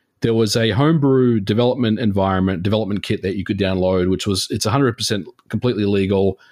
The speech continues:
contains no proprietary Nintendo code. And I was just kinda messing around with it, seeing what I could do with it. And I remember, um, <laughs> one particular day,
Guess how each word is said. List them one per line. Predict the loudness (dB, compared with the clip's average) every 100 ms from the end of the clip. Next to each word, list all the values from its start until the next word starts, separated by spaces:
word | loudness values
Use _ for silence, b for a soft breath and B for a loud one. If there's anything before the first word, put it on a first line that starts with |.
| b _
contains | -4 -2 -2 0
no | 0 0 0
proprietary | -4 -4 -2 -2 -2 0
Nintendo | 0 -2 -2 -2 -2
code. | -2 0 0 -4 B B B B B _
And | -2 0 0 0 -2
I | -2
was | -2 -2
just | -2
kinda | -2
messing | 0 0 0
around | 0 0 0
with | -2
it, | -4
seeing | -4 -2 0
what | 0
I | 0
could | -2 -2
do | 0
with | 0 0
it. | -4 -4
And | -4 -4 -6 _
I | -2
remember, | 0 0 0 0 2 2 0 0
um, | -4 -2 0 0 -2 -6
<laughs> |
one | -8 -4 -2 -2 -2
particular | -2 -2 -2 -2
day, | 0 0 2 0 -2